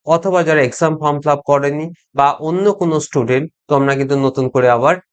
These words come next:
এক্সাম ফর্ম ফিল আপ করে আগামী অক্টোবর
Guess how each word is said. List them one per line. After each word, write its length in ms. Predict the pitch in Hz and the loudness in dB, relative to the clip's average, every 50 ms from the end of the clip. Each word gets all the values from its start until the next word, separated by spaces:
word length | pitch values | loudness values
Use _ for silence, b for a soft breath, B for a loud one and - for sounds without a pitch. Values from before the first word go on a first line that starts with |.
| _ _ _ - 165 170 | _ _ _ 2 2 2
এক্সাম 320 | 160 151 - - 202 202 202 - | 2 2 0 0 0 0 0 -2
ফর্ম 220 | 165 165 147 143 139 | -2 -2 -2 -2 -2
ফিল 120 | - 147 135 131 | 0 0 0 0
আপ 80 | 131 - - | -2 -4 -4
করে 180 | 131 123 127 143 147 - _ _ _ - 143 139 | -2 -2 0 -2 -4 -6 _ _ _ 0 0 0
আগামী 400 | 135 131 156 160 160 147 139 139 139 139 - _ _ _ _ _ _ _ _ _ | 2 0 -2 -2 0 -2 -4 -4 -6 -8 -12 _ _ _ _ _ _ _ _ _
অক্টোবর 580 | - 165 170 175 - _ - 214 196 175 190 | 4 4 4 2 -2 _ -4 -2 0 2 0